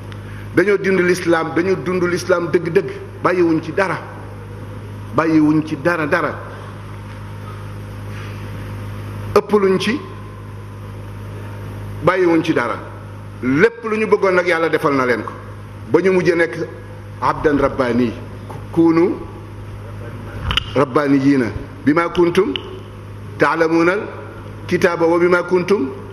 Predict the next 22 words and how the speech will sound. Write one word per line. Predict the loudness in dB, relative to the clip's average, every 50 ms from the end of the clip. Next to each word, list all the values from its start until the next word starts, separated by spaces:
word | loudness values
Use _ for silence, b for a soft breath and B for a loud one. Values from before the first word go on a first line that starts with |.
| -4 2
tadrusuun. | 2 4 4 6 4 4 4 4 2 2 0 0 -4 -10 -12 -14 -6 0 2
Kon | 2 2 4
Alquraan | 0 0 2 0 0 2 2 2 2
mooy | 4 4 4 4
jàngale. | 2 2 2 2 0 -2 -2 -4 -8 -12 -12 B B B B 2
Mag | 2 4 2 2 0 -2 0
ñépp | 2 2 2 2 0
noonu | 0 2 4 4
la | 4 4
ñu | 4 2
meloon. | 2 2 2 0 -2 -4 -6 -10 B B B B B 2
Ñu | 4 4 4 2 4
gëm | 2 2 2 2 2
nag | 2 2 2 2
Yàlla | 0 0 2 4 2 2 2
di | 2 2 2
wut | 2 2 2 2 2
ngërëmal | 4 4 6 6 4 4 2 2
Yàlla, | 2 2 2 2 0
wutuñu | 2 2 2 2 2 2 2 4
ngërëmal | 4 4 2 4 2 0 0 0
keneen. | 0 0 0 -2